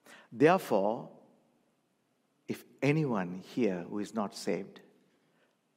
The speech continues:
please do not let this day go by. Come to the Lord.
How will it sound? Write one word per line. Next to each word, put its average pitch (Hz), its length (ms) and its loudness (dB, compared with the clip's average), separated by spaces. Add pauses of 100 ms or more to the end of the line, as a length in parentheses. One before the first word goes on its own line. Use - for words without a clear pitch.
please - 640 -2 (840)
do 123 100 2
not 113 240 2
let 110 220 2
this - 240 -8 (340)
day 104 220 2
go 95 200 -6
by. 87 300 -8 (1300)
Come 175 240 4
to - 100 -8
the 117 160 4
Lord. 92 300 -2